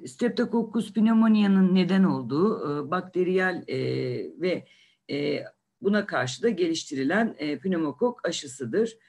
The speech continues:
Streptococcus pneumonia gram pozitif bir bakteri,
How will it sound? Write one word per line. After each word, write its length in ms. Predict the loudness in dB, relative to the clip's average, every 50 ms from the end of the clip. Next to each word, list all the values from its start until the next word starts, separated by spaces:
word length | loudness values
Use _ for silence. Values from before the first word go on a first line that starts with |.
| _ _ _ _
Streptococcus 760 | -4 -2 0 0 2 0 0 0 0 -2 0 -2 -6 -6 -4
pneumonia 680 | -4 -2 0 0 2 0 0 2 2 2 2 2 0 0
gram 400 | 0 0 0 0 2 0 -2 0
pozitif 440 | 0 -2 -2 -2 -6 -12 -12 -8 -4
bir 240 | -2 -2 -2 -2 -2
bakteri, 640 | -4 -6 -6 -8 _ _ 0 2 4 2 2 0